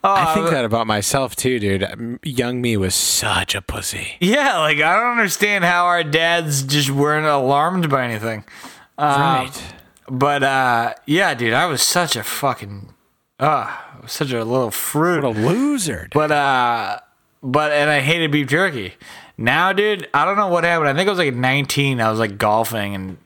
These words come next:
Speaker 1: and, like, Danny Kerrigan or one of those characters offered me jerky, and,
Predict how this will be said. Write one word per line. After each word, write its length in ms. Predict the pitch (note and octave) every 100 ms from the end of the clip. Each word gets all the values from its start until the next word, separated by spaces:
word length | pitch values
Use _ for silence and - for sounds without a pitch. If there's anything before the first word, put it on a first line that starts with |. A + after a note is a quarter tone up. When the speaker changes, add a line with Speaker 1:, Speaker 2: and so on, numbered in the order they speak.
| _
Speaker 1:
and, 180 | A2 G#2+
like, 220 | A2 G2+
Danny 300 | A2+ A#2 A2+
Kerrigan 480 | - A2+ A2 G#2+ G#2
or 60 |
one 120 | G#2 G#2
of 60 |
those 160 | G2+ -
characters 680 | A2 G#2+ G#2 G#2+ G2 - - - - - - _ _ _ -
offered 260 | C3 C3+ C3+
me 140 | B2+
jerky, 480 | G#2 B2+ E3+ C#3+ G#2+
and, 280 | G#2 A#2+